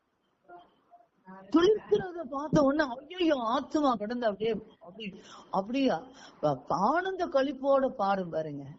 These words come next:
நம்ம ஏதாவது வச்சிட்டு பாருங்க, துளிர்க்குதுன்னா அவ்வளவு சந்தோஷம். அப்போ செழிக்கும், வனாந்தரம் செழிக்கும், கடுவெளி கழிக்கும்.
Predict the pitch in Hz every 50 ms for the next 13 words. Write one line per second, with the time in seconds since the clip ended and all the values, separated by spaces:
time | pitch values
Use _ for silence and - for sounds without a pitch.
0 | _ - 151 170 170 165 165 165 156 156 160 160 170 175 185 208 233 254 240 254
1 | 226 185 151 147 - _ _ _ _ _ _ _ - 170 185 180 - 247 202 226
2 | 202 - 180 170 180 190 202 190 170 180 196 - - 214 240 302 285 262 - 247
3 | 196 202 214 240 226 190 170 196 220 - - 185 180 180 180 185 175 180 - -
4 | 143 - _ _ _ _ _ _ _ _ _ _ _ _ _ _ _ _ _ _
5 | - - - - - - - - _ _ _ - - - - - - - - -
6 | - - 226 214 - 302 302 277 247 - - - 302 349 403 415 - - 339 320
7 | 285 247 202 214 254 285 320 349 349 330 330 311 285 262 269 269 285 330 330 320
8 | - 285 262 220 180 - - - - 202 226 247 320 311 311 311 294 254 - -
9 | 233 254 285 302 - - 277 254 208 185 -